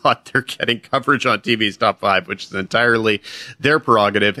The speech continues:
and we've now talked too much about God's Favorite Idiot. Uh, so, whatever. Screw it. Um, let's see. So, okay, I already have my review up for Players, which is Paramount Plus's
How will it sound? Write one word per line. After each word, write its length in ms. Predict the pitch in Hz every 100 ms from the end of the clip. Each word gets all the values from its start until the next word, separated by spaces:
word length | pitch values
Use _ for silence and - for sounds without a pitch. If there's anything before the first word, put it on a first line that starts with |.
| -
and 220 | 131 127
we've 160 | 110
now 140 | 113 101
talked 380 | - 92 - -
too 140 | -
much 260 | 95 87 -
about 300 | 80 80 82 _ _ _ _
God's 220 | - 87 -
Favorite 300 | 90 - -
Idiot. 340 | 98 - - - - - -
Uh, 280 | - 92 90 - _ _ _ -
so, 340 | - 98 87 - _
whatever. 480 | 95 95 98 98 -
Screw 220 | - - 139
it. 140 | - - 185 -
Um, 480 | 151 151 151 147 143 _
let's 220 | 135 151
see. 100 | - -
So, 220 | - - 139
okay, 260 | 151 143
I 200 | - 107
already 180 | 151 220
have 180 | 175 165
my 80 | 156
review 460 | 160 127 123 131
up 340 | 113 113 120 -
for 520 | _ - 117 110 107 104
Players, 760 | - - 127 101 90 147 -
which 280 | 101 92 -
is 400 | - 104 98 90
Paramount 400 | - - 151 127
Plus's 680 | - 123 117 - 117 113 107